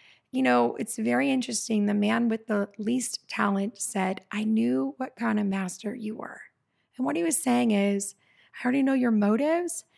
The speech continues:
and I don't, I don't even trust that you would be, uh, fair. I don't even trust that you, that I, I even have the courage to do anything, and I was afraid of you, afraid to risk." And I think there are too many of us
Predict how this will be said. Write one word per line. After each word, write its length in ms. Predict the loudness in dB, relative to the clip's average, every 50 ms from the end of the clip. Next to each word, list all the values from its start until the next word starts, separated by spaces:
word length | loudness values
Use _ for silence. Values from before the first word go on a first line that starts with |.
| _ _ _
and 80 | 0 2
I 80 | 2
don't, 120 | 2 0 0 2
I 120 | 2 4
don't 140 | 4 4 2
even 180 | 2 0 0 0
trust 420 | 0 0 0 2 2 0 0 -4 -8 -20 -20 -14 _ -2
that 100 | 0 2
you 180 | 4 4 4
would 160 | 4 2 2
be, 340 | 2 4 4 4 4 4 2 -2 -10 _ _ _ -2
uh, 100 | -2 -2
fair. 560 | -2 -2 -2 2 4 6 6 6 6 6 6
I 80 | 6 6
don't 140 | 6 4
even 160 | 4 4 2 0
trust 320 | 0 0 0 0 0 -2
that 100 | -4 -2
you, 280 | 0 2 2 2 2 -2 -4
that 140 | 0 4 6
I, 140 | 8 6 6 6
I 200 | 6 6 6 6
even 180 | 6 4 4 2
have 100 | 2 0
the 80 | -2 -6
courage 460 | -4 -2 0 2 2 0 0 -2 -4
to 80 | -2
do 160 | -2 0 0 0
anything, 340 | 0 0 -2 -2 -2 0
and 80 | 2 2
I 60 | 2
was 100 | 0 0
afraid 420 | -4 -6 -8 -6 -2 0 2 2 2
of 140 | 2 2
you, 340 | 0 0 2 2 2 0 0 -4 -8 -20 -20 -20 -20 -20 -20 _ _ _ _ _ _ -10
afraid 280 | -2 2 2 4 4 4
to 80 | 2 2
risk." 580 | 4 4 4 2 2 0 -2 -6 -8 -10 -16 _ _ _ _ _ _ _ _ _ _ _ _ -4
And 320 | -2 -2 0 0 -2 -2 -2 -4
I 100 | -4 -4
think 240 | -4 -6 -6 -4
there 120 | -2 0 0
are 100 | 0 0
too 260 | -2 -4 -4 -4 -2
many 180 | 0 0 0 0
of 80 | 2
us 380 | 4 4 4 4 2 0 -2